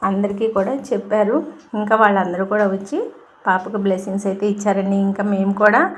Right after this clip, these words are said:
వెళ్ళి బ్లెస్సింగ్స్ ఇవ్వాలి. ఈలోపు చిన్న వీడియో తీసుకుందామని చెప్పి ఏమేం వంటలు తయారు చేయించారని చెప్పి చూపిస్తున్నాను. ఇదిగోండి, ఈ కర్రీ వచ్చేసి పన్నీరు, ఇదేమో వెజ్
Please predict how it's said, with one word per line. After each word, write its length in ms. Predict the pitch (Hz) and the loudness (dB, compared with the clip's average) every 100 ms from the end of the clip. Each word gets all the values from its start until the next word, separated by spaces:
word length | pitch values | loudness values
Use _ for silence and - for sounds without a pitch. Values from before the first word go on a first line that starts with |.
| - - - - 208 208 | -12 -20 -20 -16 -4 0
వెళ్ళి 300 | 202 196 214 302 214 | 2 2 2 0 2
బ్లెస్సింగ్స్ 420 | 190 190 208 208 196 | 0 2 0 0 2
ఇవ్వాలి. 360 | 190 190 233 427 - - | 2 2 2 0 -4 -6
ఈలోపు 320 | 196 196 196 330 285 | 0 2 2 -2 -2
చిన్న 140 | 220 214 | -2 2
వీడియో 200 | 202 208 220 | 2 2 0
తీసుకుందామని 600 | 208 208 196 196 196 196 | -2 -4 0 2 2 2
చెప్పి 200 | 208 208 247 208 | 0 -2 -2 0
ఏమేం 260 | 196 214 208 | 0 0 -2
వంటలు 280 | 180 190 190 196 | -2 -2 -4 -2
తయారు 260 | 190 190 190 | 0 -2 -4
చేయించారని 540 | 185 175 190 180 180 185 | -4 -4 -6 -4 -4 -6
చెప్పి 220 | - 285 440 - - - _ | -4 -4 -4 -10 -20 -20 _
చూపిస్తున్నాను. 680 | - 202 202 196 202 196 208 330 - 185 - - | -2 -2 -2 -4 -2 -2 0 -2 -2 -6 -12 -6
ఇదిగోండి, 380 | 233 233 220 226 262 | -4 -2 0 -2 -2
ఈ 40 | 226 | 0
కర్రీ 200 | 202 208 214 | 2 4 2
వచ్చేసి 320 | 202 190 - - | 0 -4 -8 -2
పన్నీరు, 440 | 196 190 190 190 330 466 - - - - 220 | 0 2 0 2 2 0 -6 -20 -20 -6 0
ఇదేమో 320 | 208 202 269 453 - - - 214 | 2 2 0 -2 -6 -18 -6 0
వెజ్ 200 | 220 | 2